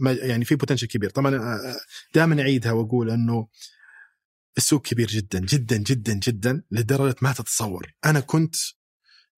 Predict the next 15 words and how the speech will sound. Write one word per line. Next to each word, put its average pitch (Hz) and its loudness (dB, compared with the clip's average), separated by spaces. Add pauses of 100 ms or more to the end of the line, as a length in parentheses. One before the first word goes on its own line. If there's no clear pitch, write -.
(100)
أول، 143 2 (100)
يعني 107 0
بداية 120 2
تأسيسي 113 -2
لفودكس، 120 -2
كنت 156 0
فعلا 165 -2
أتوقع، 135 -2
أشوف 175 0 (760)
إنه 147 4
السوق 147 0 (1120)
مشبع 123 0 (680)
صراحة 95 -4
بين 123 0
كم 123 0